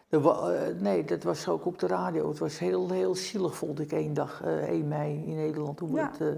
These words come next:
Speaker 2: Ja, maar
Speaker 1: hoe het
Speaker 2: zo'n
Speaker 1: nu
Speaker 2: dag,
Speaker 1: gaat.
Speaker 2: eh, zo'n dag wat je moet vieren, je moet het ook weer gaan
Speaker 1: Ja.
Speaker 2: herijken van, waar staan we? Eh, op dezelfde dag moest ik ook denken van, mijn
Speaker 1: Maar zijn we
Speaker 2: salaris
Speaker 1: niet,
Speaker 2: komt
Speaker 1: zijn
Speaker 2: er wel binnen. Maar al die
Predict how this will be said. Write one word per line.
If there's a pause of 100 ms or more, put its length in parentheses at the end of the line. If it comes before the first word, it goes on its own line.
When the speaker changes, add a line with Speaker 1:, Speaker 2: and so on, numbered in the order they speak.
(300)
Speaker 2:
Ja,
maar
Speaker 1:
hoe
het
Speaker 2:
zo'n
Speaker 1:
nu
Speaker 2:
dag,
Speaker 1:
gaat.
Speaker 2:
eh,
zo'n
dag
wat
je
moet
vieren,
je
moet
het
ook
weer
gaan
Speaker 1:
Ja.
Speaker 2:
herijken
van, (240)
waar
staan
we? (600)
Eh,
op
dezelfde
dag
moest
ik
ook
denken
van,
mijn
Speaker 1:
Maar
zijn
we
Speaker 2:
salaris
Speaker 1:
niet,
Speaker 2:
komt
Speaker 1:
zijn
Speaker 2:
er
wel
binnen.
Maar
al
die